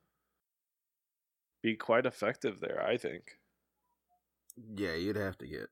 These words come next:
Speaker 2: the health chalice too, and a decent amount of health pots to start off. But yeah, that's typical
Speaker 1: Yeah, I
Speaker 2: Guardian.
Speaker 1: mean, he
Speaker 2: That,
Speaker 1: does,
Speaker 2: that
Speaker 1: he
Speaker 2: goes
Speaker 1: doesn't
Speaker 2: for
Speaker 1: have
Speaker 2: anybody
Speaker 1: as
Speaker 2: without a
Speaker 1: great
Speaker 2: self-heal that
Speaker 1: sustain,
Speaker 2: goes
Speaker 1: but
Speaker 2: over in solo lane.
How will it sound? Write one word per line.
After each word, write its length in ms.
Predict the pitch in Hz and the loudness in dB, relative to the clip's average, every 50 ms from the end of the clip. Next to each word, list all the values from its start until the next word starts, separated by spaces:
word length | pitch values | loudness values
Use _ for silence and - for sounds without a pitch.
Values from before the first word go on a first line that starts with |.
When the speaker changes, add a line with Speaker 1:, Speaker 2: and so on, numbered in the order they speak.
| _ - | _ -10
Speaker 2:
the 120 | - 92 87 | -8 -8 -6
health 280 | 90 80 80 87 - - | -6 -6 -6 -6 -8 -10
chalice 380 | - - - 50 53 - - - | -12 -10 -10 -10 -10 -12 -12 -10
too, 260 | - 78 69 57 50 - | -10 -8 -8 -8 -10 -12
and 140 | - - - - | -14 -16 -14 -12
a 120 | 92 92 | -8 -6
decent 260 | 92 85 - - - 64 | -6 -6 -6 -10 -12 -10
amount 160 | 65 69 60 | -10 -10 -8
of 60 | - | -8
health 220 | - 67 60 - - | -8 -8 -10 -10 -10
pots 260 | - - - - - | -8 -8 -8 -8 -10
to 80 | - - | -12 -12
start 320 | - - 73 65 58 65 | -10 -8 -6 -6 -4 -2
off. 300 | 69 73 71 82 82 - - - - - - - - - _ - - | -2 -4 -4 -6 -8 -10 -14 -20 -20 -18 -16 -18 -18 -18 _ -16 -8
But 240 | - 90 90 85 - - | -6 -4 -4 -6 -6 -8
yeah, 320 | - 98 92 - - - 101 - _ _ _ _ _ _ _ _ _ _ _ _ _ _ _ - | -8 -6 -6 -6 -6 -8 -10 -14 _ _ _ _ _ _ _ _ _ _ _ _ _ _ _ -2
that's 240 | 95 98 - - - | -2 -2 -2 -2 -6
typical 280 | - - 101 - - - - 156 | -4 -4 -6 -4 -4 2 6 8
Speaker 1:
Yeah, 120 | 147 120 | 8 10
I 60 | 113 127 | 8 6
Speaker 2:
Guardian. 180 | 131 135 131 139 | 4 2 2 4
Speaker 1:
mean, 60 | 165 | 6
he 60 | 190 | 8
Speaker 2:
That, 60 | - | 12
Speaker 1:
does, 180 | - 175 147 139 | 12 12 12 12
Speaker 2:
that 140 | 131 131 143 | 10 8 8
Speaker 1:
he 80 | 185 202 | 8 12
Speaker 2:
goes 60 | 131 | 12
Speaker 1:
doesn't 320 | 196 190 190 170 151 - | 12 12 12 12 10 8
Speaker 2:
for 60 | - | 10
Speaker 1:
have 260 | 131 139 127 120 120 117 113 90 | 12 12 12 12 12 12 12 8
Speaker 2:
anybody 100 | 90 95 | 6 8
Speaker 1:
as 160 | 131 127 123 117 | 10 10 10 10
Speaker 2:
without 140 | 90 85 82 | 8 4 6
a 20 | |
Speaker 1:
great 240 | - 123 120 120 107 | 10 12 12 12 10
Speaker 2:
self-heal 160 | 101 90 90 | 8 6 6
that 60 | 117 101 | 6 4
Speaker 1:
sustain, 480 | - 95 87 - 120 113 107 101 98 | 4 4 10 10 10 10 10 8 2
Speaker 2:
goes 240 | 95 87 82 82 85 | 0 -2 -4 -2 6
Speaker 1:
but 160 | - 110 101 | 6 8 8
Speaker 2:
over 140 | 98 95 85 | 8 4 2
in 60 | 85 | 0
solo 380 | 80 - - 73 78 76 64 57 60 | -4 -4 -4 -2 -2 -2 -4 -4 -6
lane. 240 | 58 - 50 57 - | -6 -8 -8 -12 -14